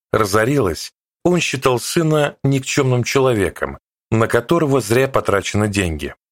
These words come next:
и наказывал его молчанием. Много лет этот город представлялся Маркусу потерянным раем, в который можно вернуться, если сильно захотеть. С тех пор, как он понял, что поедет домой, детская память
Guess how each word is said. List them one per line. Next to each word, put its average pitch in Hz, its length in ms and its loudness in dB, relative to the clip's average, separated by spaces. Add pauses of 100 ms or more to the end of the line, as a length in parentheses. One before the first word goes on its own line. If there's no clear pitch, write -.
(260)
и 120 100 0
наказывал 135 760 0
его 90 260 0
молчанием. 82 800 -2 (600)
Много 117 540 2
лет 143 400 0 (260)
этот 127 320 0
город 165 380 0
представлялся 120 720 0
Маркусу 143 800 0 (100)
потерянным 135 640 2
раем, 82 500 0 (220)
в - 100 -14
который 147 400 2
можно 127 320 0
вернуться, 117 640 0
если 127 580 0
сильно 92 420 0
захотеть. 82 560 -4 (720)
С - 160 -10
тех 147 300 -2
пор, - 160 2
как 156 180 0
он 135 160 0
понял, 147 320 2
что - 200 -2
поедет 120 440 0
домой, 117 480 2 (380)
детская 143 520 2
память 143 480 0